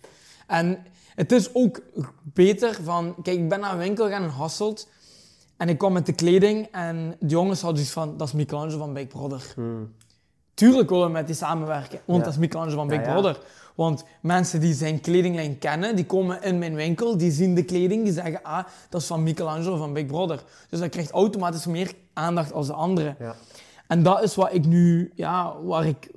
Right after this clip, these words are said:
Speaker 1: waar ik van heb geprofiteerd.
Speaker 2: Ja.
Speaker 1: En dat is, dat is business, dat is soms vies. Je moet heel egoïstisch handelen,
Speaker 2: Mhm.
Speaker 1: maar het moet. Dat is,
Speaker 2: Ja,
Speaker 1: dat is
Speaker 2: ja,
Speaker 1: gewoon
Speaker 2: ja.
Speaker 1: zo.
Speaker 2: Oh, ja.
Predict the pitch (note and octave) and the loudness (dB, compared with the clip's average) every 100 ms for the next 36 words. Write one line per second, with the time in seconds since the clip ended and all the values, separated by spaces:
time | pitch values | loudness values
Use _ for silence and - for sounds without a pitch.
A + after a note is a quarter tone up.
0 | - E3 D3+ D3+ - D3 C#3 - - C#3+ | -18 -10 -6 -6 -4 -6 -6 -10 -10 -8
1 | E3 C3 F3+ F3 - - - G#2+ - _ | -8 -6 -4 -4 -10 -18 -12 -12 -12 _
2 | - E3 F#3+ G3+ E3 - - - _ - | -4 -2 0 0 -2 -2 -12 -16 _ -12
3 | C#3+ E3 - D3+ C3+ E3+ E3+ D3 D#3 - | -8 -4 0 0 0 0 0 -2 -4 -2
4 | F3+ C3 - D#3+ A3+ - - _ _ _ | -2 -2 0 2 2 0 -12 _ _ _
5 | _ _ F3+ F3 F3+ - - _ _ _ | _ _ 4 6 6 2 -16 _ _ _
6 | _ _ _ - - E3 E3+ D#3+ C#3+ D3+ | _ _ _ -20 -8 -4 0 2 0 -2
7 | C#3+ C#3+ B2+ D3+ E3 G#3+ G3 A2+ C#3 - | -4 -6 -4 0 0 0 -4 -8 -10 -14
8 | _ - D3+ - C#3+ D3 F3+ G#3+ - - | _ -12 -10 -6 -4 -2 -2 -2 -8 -20
9 | _ _ _ _ _ _ _ _ - C#3 | _ _ _ _ _ _ _ _ -10 -10
10 | - - - _ _ _ _ - B2+ D#3 | -10 -14 -18 _ _ _ _ -16 -12 -12
11 | D#3 G#3 C#3+ C3 _ _ _ _ _ _ | -8 -8 -8 -12 _ _ _ _ _ _
12 | _ _ _ _ _ A2 - A#2 | _ _ _ _ _ -16 -14 -16